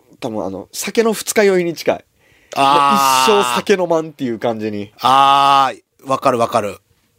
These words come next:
Speaker 2: 俺多分明日もご飯食べんし、
Speaker 1: はい。
Speaker 2: 明後日も多分この感じだったらご飯食べんやろ？
Speaker 1: <laughs>
Speaker 2: 来週の収録までこれご飯食べんでいいと思う。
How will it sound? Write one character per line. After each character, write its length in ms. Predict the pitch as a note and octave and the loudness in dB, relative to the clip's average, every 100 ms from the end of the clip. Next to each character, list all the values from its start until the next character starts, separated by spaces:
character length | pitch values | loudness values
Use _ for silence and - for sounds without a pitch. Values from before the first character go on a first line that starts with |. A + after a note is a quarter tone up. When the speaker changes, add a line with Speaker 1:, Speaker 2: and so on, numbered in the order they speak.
| _ _ _ _ | _ _ _ _
Speaker 2:
俺 140 | C3+ - | -8 -2
多 160 | F#3 | -2
分 100 | D#3 | -2
明 140 | A#2+ B2 - _ | -4 -4 -8 _
日 320 | - C3+ C3 B2 | 2 4 4 2
も 380 | A2+ A2 G2+ F#2+ | -2 -4 -4 -6
ご 120 | A2 | -6
飯 220 | G#2+ A2 F#2 | -6 -8 -6
食 120 | G#2+ | -6
べ 160 | A2 | -6
ん 60 | G2+ | -8
し、 380 | - B2+ A#2+ F#2+ | -6 -2 -2 -2
Speaker 1:
は 180 | F#2+ F2+ | -8 -14
い。 80 | - - - - | -18 -20 -18 -8
Speaker 2:
明 80 | A#2 | -2
後 160 | C3+ D3+ | 0 0
日 100 | B2+ | -2
も 60 | |
多 100 | A2+ | -4
分 80 | A#2 | -4
こ 100 | B2 | -4
の 100 | B2+ | -4
感 140 | A#2+ A2+ | -2 -4
じ 80 | |
だ 0 | |
っ 20 | G2+ | -6
た 60 | |
ら 140 | G2 G2+ | -6 -6
ご 0 | |
飯 160 | G#2 F#2 | -8 -8
食 160 | G2+ | -10
べ 160 | G2 F#2+ | -6 -4
ん 20 | |
や 140 | F2+ F2+ | -6 -4
ろ？ 260 | G#2 B2+ - - G#3 - | -6 -6 -8 -14 -14 -14
Speaker 1:
<laughs> 380 | - _ _ _ | -16 _ _ _
Speaker 2:
来 240 | B2 G3+ B3 | -2 0 0
週 160 | B3 | -2
の 100 | A#3 | -4
収 200 | A3 A#3 | -2 2
録 200 | A#3 - | 0 0
ま 80 | G3 | -2
で 80 | C#3 | 0
こ 80 | C#3 | 0
れ 60 | |
ご 100 | A#2 F#3 | 2 2
飯 100 | G#3+ | 2
食 120 | D3 | -2
べ 120 | F#3+ A3+ | -2 -2
ん 40 | |
で 120 | - | -2
い 40 | G3+ | 0
い 40 | |
と 100 | F3+ | -2
思 100 | |
う。 20 | C#3 | -2